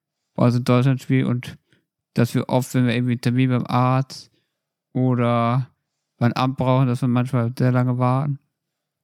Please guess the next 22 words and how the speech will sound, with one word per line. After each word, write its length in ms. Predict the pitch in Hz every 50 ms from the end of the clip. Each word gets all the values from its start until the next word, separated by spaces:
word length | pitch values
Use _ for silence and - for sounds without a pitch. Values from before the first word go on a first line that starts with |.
| _ _ _ -
und 240 | 131 127 123 -
manche 320 | - 123 123 123 - 139 -
auch 140 | - 120 123
nicht 140 | 123 123
verstehen, 480 | - 131 127 - - 143 131 135 143 - _ _ _ _ _ _ _ _ _ - - _ - -
warum 320 | - 120 117 117 120 127
man 160 | 131 127 123 120
be-, 200 | 127 120 120 117
bestimmte 400 | - 123 123 - 131 131 127 120
Sachen 280 | 117 117 113 127 120
Kosten 440 | - - 123 127 - - - 107 110
zahlt. 420 | - - 107 104 107 117 - - _ _ _ _ _ _ _ _ _ _ _ _
Für 140 | - 135
manche 300 | 120 117 117 113 - 120
Sachen 360 | 113 117 113 120 123 110 113 123
weniger 460 | 127 120 120 123 123 120 120 117 117
und 160 | 113 113 123
für 260 | - - 117 110 123 - _ _ _ _ _ _ _ _
manche 220 | - - 120 120 123
so 120 | 120 117
viel 280 | 113 - - 135 131 123
bezahlt. 600 | 127 120 113 - - 120 110 110 113 131 -